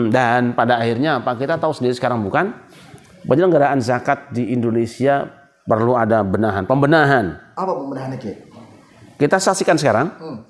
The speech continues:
Speaker 1: Badan Amil Zakat Nasional atau
Speaker 2: Hmm.
Speaker 1: bazis
Speaker 2: Ya.
Speaker 1: itu mengangkat pegawai.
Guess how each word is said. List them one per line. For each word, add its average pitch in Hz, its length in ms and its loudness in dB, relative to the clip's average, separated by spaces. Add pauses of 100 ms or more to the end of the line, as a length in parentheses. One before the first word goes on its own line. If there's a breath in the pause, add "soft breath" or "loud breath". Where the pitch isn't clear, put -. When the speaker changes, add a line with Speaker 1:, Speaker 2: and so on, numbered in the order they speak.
(1120)
Speaker 1:
Badan 135 560 4
Amil 170 340 4
Zakat 156 560 0
Nasional 139 880 2
atau 101 240 -2
Speaker 2:
Hmm. 98 100 -2
Speaker 1:
bazis 139 680 2
Speaker 2:
Ya. 120 140 -10 (260)
Speaker 1:
itu 143 180 0
mengangkat 156 520 2
pegawai. 147 720 2